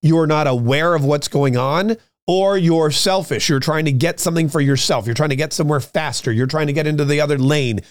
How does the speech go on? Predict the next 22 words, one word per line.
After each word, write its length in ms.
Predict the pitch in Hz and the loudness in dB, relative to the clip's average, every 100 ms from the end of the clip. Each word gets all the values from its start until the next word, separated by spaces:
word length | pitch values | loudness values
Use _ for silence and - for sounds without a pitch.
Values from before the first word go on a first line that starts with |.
| - - | -12 -2
You're 180 | 160 151 | 2 2
mad 300 | 165 170 165 | 2 0 -4
at 100 | 151 | -2
somebody 400 | 156 151 156 165 | -2 0 0 0
else. 320 | 117 - - _ _ | -2 -4 -8 _ _
So 260 | - 165 160 | -2 0 2
you, 360 | 147 156 151 | 2 2 2
so 160 | 139 160 | 0 0
you 240 | 151 160 | 2 4
drive 400 | 135 143 160 165 | 4 4 2 0
like 140 | 160 151 | 0 -2
a 80 | 147 | -2
maniac. 580 | 156 160 160 117 92 | 0 0 0 0 0
Road 380 | 117 147 190 180 | 0 2 2 2
rage 340 | 143 120 110 110 | 2 0 0 0
is 80 | |
a 60 | 120 | 2
big, 260 | 139 135 - | 0 -2 0
uh, 180 | 151 127 | 0 0
cause 300 | 139 127 117 | 0 0 0
of 60 | |
accidents. 560 | 120 127 - 90 - | -2 -4 -6 -8 -6